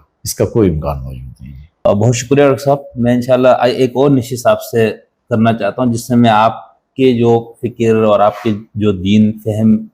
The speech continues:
Speaker 2: جو آپ کا ہا-، نے حاصل کیا اور جس کی آپ بات کرتے ہیں تین چار آپ کی کتابوں میں تفصیل سے، اس حوالے سے بہت سے دوستوں کے بھی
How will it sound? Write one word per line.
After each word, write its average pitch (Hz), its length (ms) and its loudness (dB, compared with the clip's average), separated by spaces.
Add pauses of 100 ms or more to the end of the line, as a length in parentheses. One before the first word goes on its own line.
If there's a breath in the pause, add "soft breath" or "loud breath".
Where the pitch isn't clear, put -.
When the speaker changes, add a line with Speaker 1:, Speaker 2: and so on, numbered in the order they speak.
(100)
Speaker 2:
جو 101 220 0
آپ 101 200 0
کا - 120 -12
ہا-، 101 140 0 (120)
نے 110 100 -4
حاصل 101 380 -4
کیا 104 200 -2
اور 107 80 4
جس 98 180 -6
کی 107 100 -2
آپ 104 100 4
بات 95 320 -2
کرتے 101 260 -6
ہیں 95 80 -8
تین 98 200 -6
چار 101 140 2
آپ 95 200 0
کی 101 140 -8
کتابوں 101 260 -4
میں 110 240 -4
تفصیل 110 220 -10
سے، 123 100 -14 (640)
اس 175 180 2
حوالے 143 300 4
سے 143 280 0 (200)
بہت 156 180 0
سے 151 120 0
دوستوں 120 380 0
کے 127 100 -2
بھی 127 260 -2